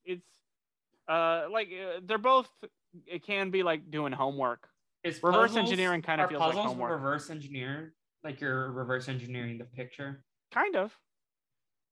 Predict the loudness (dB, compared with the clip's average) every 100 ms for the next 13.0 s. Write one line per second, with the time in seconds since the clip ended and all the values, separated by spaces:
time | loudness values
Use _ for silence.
0 | -8 -6 -4 -4 -6 -6 -14 -16 -20 _
1 | _ -8 -6 -6 -8 -10 -12 -16 -20 _
2 | _ _ _ _ _ _ -14 -14 -16 _
3 | _ _ _ _ 0 2 2 4 4 2
4 | 2 2 2 0 -2 -2 -4 -6 -6 -8
5 | -8 -10 -8 -10 -12 -16 -16 -14 -14 -16
6 | -20 -20 _ _ _ _ _ 0 4 4
7 | 4 2 4 8 6 6 4 4 2 2
8 | 4 4 6 6 6 6 2 2 2 2
9 | 0 0 -2 -2 -4 -6 -6 -6 -4 -6
10 | -6 -10 -4 2 2 2 0 0 0 2
11 | 0 0 -2 -2 -4 -4 -2 0 -2 -8
12 | -14 -10 -8 -6 -2 -2 -2 -4 -4 -6